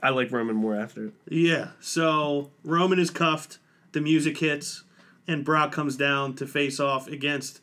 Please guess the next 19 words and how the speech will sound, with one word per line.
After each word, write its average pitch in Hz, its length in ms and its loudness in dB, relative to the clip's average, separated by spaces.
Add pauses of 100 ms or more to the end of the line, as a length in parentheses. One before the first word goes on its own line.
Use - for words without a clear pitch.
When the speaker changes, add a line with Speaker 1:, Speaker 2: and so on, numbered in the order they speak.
(140)
Speaker 2:
a 160 240 2
defenseless 156 880 -2
Roman 147 380 -4
Reigns. 120 420 -12 (720)
Um, 147 680 -2 (1700)
I 202 160 6
may 214 160 4
sound 190 300 2
ridiculous 175 520 2
saying 170 320 0
this. 180 300 -2
I 170 100 4
didn't 175 300 2
think 175 320 2
the 156 120 0
beating 151 360 0
was 143 120 -2
brutal 127 380 -2
enough. 123 400 -16